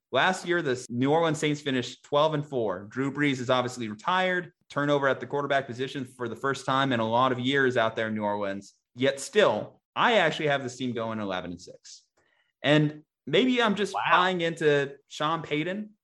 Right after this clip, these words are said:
Speaker 1: Maybe I just like the top-end talent of this. But if Jameis Winston could come in and not turn over the ball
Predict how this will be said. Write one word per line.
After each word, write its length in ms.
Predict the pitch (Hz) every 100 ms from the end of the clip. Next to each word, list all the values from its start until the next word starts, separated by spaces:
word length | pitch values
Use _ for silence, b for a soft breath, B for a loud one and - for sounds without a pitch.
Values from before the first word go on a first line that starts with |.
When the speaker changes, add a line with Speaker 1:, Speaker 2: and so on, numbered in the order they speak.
| _
Speaker 1:
Maybe 260 | 131 143 165
I 120 | 156
just 200 | 156 160
like 260 | 135 143 147
the 140 | 127
top-end 680 | 120 - 143 151 143 139 139
talent 340 | 139 143 165
of 80 | 165
this. 420 | 190 208 - - _ -
But 220 | 156 156
if 240 | 165 170 -
Jameis 480 | 175 208 233 220
Winston 800 | 160 160 156 - 151 147 147 156 - _ _ _ -
could 180 | 127
come 280 | - 175 185
in 380 | 135 110 120 123 _ _ -
and 180 | 123 120
not 300 | 156 190 -
turn 200 | 170 180
over 160 | 170
the 60 | 156
ball 240 | 156 151